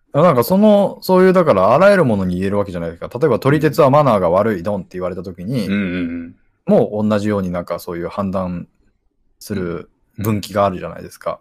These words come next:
Speaker 2: うん。
Speaker 1: その分岐の中で、
Speaker 2: うん。
Speaker 1: そういう、いい判断を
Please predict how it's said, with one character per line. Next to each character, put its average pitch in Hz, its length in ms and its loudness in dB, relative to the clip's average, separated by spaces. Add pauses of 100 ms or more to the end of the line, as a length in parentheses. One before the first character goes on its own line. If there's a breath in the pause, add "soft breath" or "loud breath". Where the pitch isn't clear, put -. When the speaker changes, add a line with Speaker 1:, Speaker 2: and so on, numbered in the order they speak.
(120)
Speaker 2:
う 95 80 -6
ん。 90 440 -8 (320)
Speaker 1:
そ 175 100 -4
の 185 80 2
分 190 220 0
岐 196 80 -6
の 202 100 -2
中 190 240 0
で、 92 400 -2 (100)
Speaker 2:
う 92 100 -12 (120)
ん。 - 40 -20
Speaker 1:
そ 110 120 -8
う 107 40 -2
い 98 640 -4
う、 - 60 -14 (920 soft breath)
い 170 160 2
い - 20 2
判 104 240 0
断 87 240 -2
を 90 260 -6